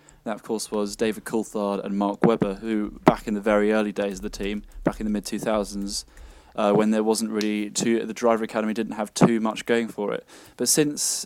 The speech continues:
it brought through the successes of, well, clearly Sebastian Vettel, four-time world champion, Daniel Ricciardo, multiple race winner, Max Verstappen, multiple race winner, uh, Red Bull have been prepared to put a lot more faith into their driver academy.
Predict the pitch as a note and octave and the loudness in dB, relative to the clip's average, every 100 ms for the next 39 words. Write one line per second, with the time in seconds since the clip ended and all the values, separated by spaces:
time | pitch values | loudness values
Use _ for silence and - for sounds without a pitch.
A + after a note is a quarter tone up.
0 | - B2 B2 B2 B2+ B2 - B2+ A2 B2+ | -6 -4 2 6 6 4 2 2 2 0
1 | - B2 A#2 - A2 G#2+ - - A#2 A2 | 0 0 0 -2 -4 -4 -4 -4 -4 -2
2 | G#2+ G#2+ - G#2+ F#2+ - _ - - - | 0 -2 -2 -2 -2 -8 _ -20 -20 -2
3 | C#3 G#2+ - G#2+ - A2+ G#2 G#2+ B2+ - | -2 0 -2 -4 -4 -6 -6 -6 -6 -6
4 | A2+ - G#2+ G2+ G2+ - G#2+ G2+ A#2 A#2 | -8 -6 -8 -6 -8 -6 -4 -2 -2 -4
5 | A#2+ - A2+ A2 G#2+ - A2 G#2+ A2 G#2+ | -6 -2 0 0 -4 -2 0 0 0 0
6 | A2 - - G#2+ G#2 - A2 A2 A#2 _ | -2 -2 -4 -2 -4 -2 -2 -4 -8 _
7 | _ _ A#2 A2 - - - A2 G#2+ G#2+ | _ _ -4 -4 -6 -6 -4 -2 -2 -2
8 | A2 A2 - A2+ A2 G#2 - G#2 G#2 G#2 | -2 -2 -2 -2 -2 -2 -2 -2 -4 -6
9 | _ - - _ A#2 A2 A2 G#2 B2+ - | _ -20 -20 _ 0 2 2 2 0 2
10 | A#2+ A#2 A2 - A2+ G#2+ A2+ A2 - - | 0 2 4 6 6 2 -6 -8 0 0
11 | A#2+ C3 C#3 B2+ - C#3 C#3 A#2 A#2 G#2+ | 2 -2 -2 -4 -4 -6 -6 -10 -8 -6
12 | A2+ A2+ G#2+ G2+ G2 - D3 C#3 G#2+ | -2 -2 -2 -8 -8 -6 -4 -2 -6